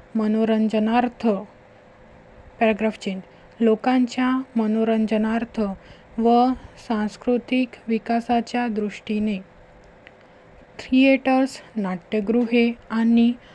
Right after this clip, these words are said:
सिनेमागृहे सरकारी व खाजगी प्रयत्नांनी अस्तित्वात आली आहेत. नेहरू ऑडिटोरियमसारख्या उपक्रमांमुळे विद्यार्थ्यांचे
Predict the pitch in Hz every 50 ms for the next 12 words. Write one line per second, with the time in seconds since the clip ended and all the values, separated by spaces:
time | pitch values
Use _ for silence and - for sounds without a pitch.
0 | - - - - - 233 226 220 226 233 233 240 247 254 240 208 226 220 214 202
1 | 202 208 190 190 185 - - - - - - - - 220 214 214 214 - 226 226
2 | 226 226 233 240 247 254 240 - - - 214 220 233 233 226 226 240 240 - -
3 | - - - - - - - - 233 226 220 208 - - - - 247 247 254 254
4 | 262 - - - 208 220 214 208 208 202 - 208 214 214 226 233 240 247 240 233
5 | 233 247 247 - - - - - - - - - - - - - - 226 208 -
6 | - - 269 254 240 - 262 247 240 240 247 247 - - - - - - 208 202
7 | 196 196 214 214 220 233 - - - - - - - 240 233 214 - 175 170 -
8 | - - - - - - - - - - - - - - 240 240 254 254 262 269
9 | 269 254 262 262 269 269 - - - - - - 226 226 220 214 202 220 208 -
10 | 220 220 220 214 220 220 226 220 226 226 226 - - 220 202 196 185 - - 185
11 | 180 - - - - - - - - - - - - 269 - - 262 240 - 220
12 | 214 214 214 226 240 262 285 294 269 247 220 202 190 196 190 - - - - -
13 | - - - - - - 196 196 202 190 - - 196 208 208 202 - - 233 240
14 | 240 233 233 - 247 233 240 254